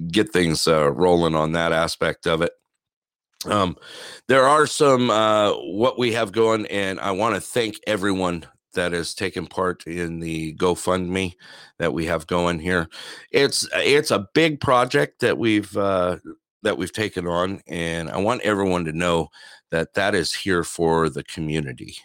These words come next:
Uh, we are doing this for the community. Um, it's going to make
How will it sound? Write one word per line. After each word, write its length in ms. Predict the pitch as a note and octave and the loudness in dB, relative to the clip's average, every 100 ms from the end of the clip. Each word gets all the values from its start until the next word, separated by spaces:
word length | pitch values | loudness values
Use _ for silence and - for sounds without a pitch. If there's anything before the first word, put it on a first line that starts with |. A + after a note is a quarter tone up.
| _ D2 | _ -14
Uh, 320 | D2 C#2+ C2+ | -10 -8 -8
we 160 | D2 D#2 | -4 -2
are 80 | |
doing 340 | C#2 D#2+ E2 D2+ | 2 4 4 4
this 220 | D2+ - | 2 0
for 320 | - F2 F2+ | -2 2 4
the 140 | E2 D#2 | 4 0
community. 760 | - D#2 D2+ C#2+ B1 G1+ - _ - - - - - | 0 0 2 0 -4 -8 -12 _ -20 -20 -20 -20 -10
Um, 420 | C#2+ D2+ D2+ C#2+ - | -2 0 0 0 -4
it's 300 | - D2 C#2+ | -2 -2 0
going 300 | - - E2+ | -4 0 0
to 140 | E2 E2 | 0 0
make 260 | E2 E2 | 0 0